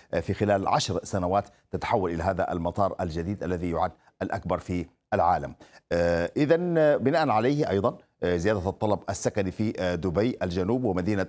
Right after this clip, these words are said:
المطار، هذه انعكاسات، آه، هكذا مشروع، آه، حيوي، آه، على كل القطاعات. لا شك في أن قطاع العقارات من الدرجة الأولى هو المتأثر الرئيس،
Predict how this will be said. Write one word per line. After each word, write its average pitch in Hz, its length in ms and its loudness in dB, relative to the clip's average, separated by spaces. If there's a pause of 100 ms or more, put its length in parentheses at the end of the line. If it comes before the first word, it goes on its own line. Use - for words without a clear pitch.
المطار، 90 360 -2
هذه 170 300 0
انعكاسات، 107 520 0 (360)
آه، - 140 0
هكذا 110 420 2
مشروع، 104 520 0 (300)
آه، 87 200 0
حيوي، 87 500 0 (260)
آه، 95 40 4
على 98 260 4
كل 113 220 0
القطاعات. 90 540 2 (240)
لا 143 100 4
شك 151 160 -6
في 175 80 0
أن 143 80 -2
قطاع 139 260 0
العقارات 113 440 2
من 117 120 -2
الدرجة 95 420 0
الأولى 117 280 0
هو 110 240 0
المتأثر 95 680 -2
الرئيس، 101 480 -2